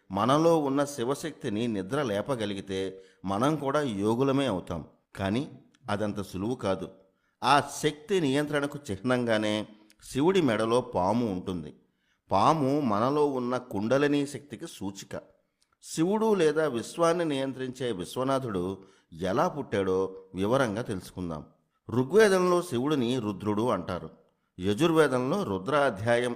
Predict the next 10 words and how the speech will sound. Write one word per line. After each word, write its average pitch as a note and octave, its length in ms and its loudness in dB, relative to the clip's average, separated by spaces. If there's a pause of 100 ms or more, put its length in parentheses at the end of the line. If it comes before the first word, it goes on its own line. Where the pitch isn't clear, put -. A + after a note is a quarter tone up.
అనే G2+ 220 -2 (100)
చాప్టర్లో G#2 680 -2 (240)
అంతా A#2+ 460 -2
శివమయం. G2 560 -2 (600)
ఆ C#3+ 120 6 (100)
అధ్యాయంలోనే D3+ 800 2
మనకు A#2+ 400 -2
నమ్మక A2 420 -2
చమకాలు A#2+ 600 -6
ఉంటాయి. E2+ 360 -6